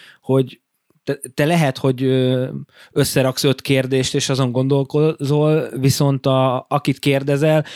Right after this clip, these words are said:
annak meg van négy válasza, és tök mindegy, hogy te mit fogsz kérdezni,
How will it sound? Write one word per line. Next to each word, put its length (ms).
annak 280
meg 180
van 440
négy 380
válasza, 640
és 140
tök 180
mindegy, 280
hogy 100
te 100
mit 180
fogsz 220
kérdezni, 600